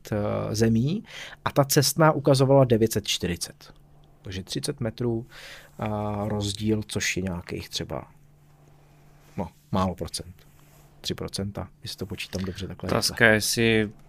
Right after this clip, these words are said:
Speaker 2: v situaci, kdy může jít o život, jestli právě i těch pár procent nedělá dost, že jo? Já to neumím posoudit.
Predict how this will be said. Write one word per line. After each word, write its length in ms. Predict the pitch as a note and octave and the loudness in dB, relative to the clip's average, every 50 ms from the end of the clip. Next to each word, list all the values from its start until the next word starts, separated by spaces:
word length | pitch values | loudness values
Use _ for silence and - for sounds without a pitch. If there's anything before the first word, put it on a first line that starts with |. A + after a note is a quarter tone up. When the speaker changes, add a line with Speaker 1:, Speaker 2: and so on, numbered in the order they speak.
| - - - F2 E2 - | -20 -20 -18 -16 -14 -10
Speaker 2:
v 80 | - - | -6 -4
situaci, 500 | - G#2+ - A2 G#2+ G#2+ G#2+ - - G#2 | -4 -4 0 0 0 0 0 -2 -4 -2
kdy 120 | G#2 G#2+ | 0 0
může 240 | G#2+ G#2+ G2+ A2 G#2+ | 0 0 0 0 0
jít 120 | G#2+ G#2 | 0 0
o 80 | G#2 G#2+ | 0 -2
život, 380 | G2+ A2 A2 G#2+ G#2+ A2 G#2 | -2 -2 -2 -2 -2 -2 -2
jestli 260 | G#2+ G#2 - - - - | -4 -6 -6 -8 -6 -2
právě 380 | G#2 G#2 G#2 G#2+ G#2+ G#2+ G#2+ - | -2 0 0 0 -2 -4 -4 -4
i 180 | - - A#2 | -4 -6 -6
těch 220 | - - A#2 - - | -4 -4 -6 -4 0
pár 200 | - A2 A2 G#2+ | 0 0 0 0
procent 380 | - A2 G#2+ - - A2 G#2+ G#2 | -2 -4 -4 -4 -4 -4 -4 -2
nedělá 320 | G#2+ A2 A2 A2 A2 A2+ | -2 0 0 0 0 -2
dost, 200 | A2+ A#2 A2+ G#2+ | -4 -4 -6 -8
že 160 | G2+ - - | -10 -12 -12
jo? 60 | - - - _ - - - - - - - - | -14 -16 -18 _ -20 -20 -20 -20 -20 -18 -12 -10
Já 120 | A2 F#2+ | -10 -6
to 140 | - - A2+ | -2 0 2
neumím 220 | G#2 G2 G#2 G2+ G2 | 2 2 2 0 0
posoudit. 420 | - - - - G2+ G2 F2+ - | -2 -4 -4 -6 -8 -8 -10 -12